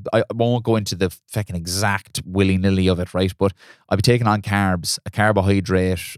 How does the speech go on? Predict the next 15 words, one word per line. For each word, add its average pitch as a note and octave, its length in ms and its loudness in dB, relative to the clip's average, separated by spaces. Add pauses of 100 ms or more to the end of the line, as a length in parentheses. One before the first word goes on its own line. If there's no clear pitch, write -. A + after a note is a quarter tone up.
um, F2 640 -4
either F#2 300 0
in F2 80 -2
a F2 40 -6
drink A#2+ 320 0
or G2 120 2
a E2+ 80 0
gel F2+ 360 2 (840)
every F#2+ 180 4
fifteen F#2 380 2
minutes. E2 240 -2
Did A2 220 0
that G2+ 120 4
first F#2+ 280 0
day, F2+ 260 2